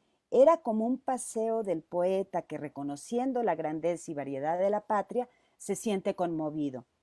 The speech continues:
En algunos otros momentos del poema, la interpretación dejaba ver las inquietudes de los propios estudiantes. Por ejemplo, en el pareado, "El niño Dios te escrituró un establo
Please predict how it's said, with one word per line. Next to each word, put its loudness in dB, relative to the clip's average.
En 2
algunos 4
otros 0
momentos 0
del -2
poema, -2
la 0
interpretación -2
dejaba 0
ver 0
las -2
inquietudes -4
de -2
los -6
propios -4
estudiantes. -2
Por 2
ejemplo, 4
en 6
el 4
pareado, 2
"El 4
niño 8
Dios 2
te -4
escrituró -4
un -2
establo 0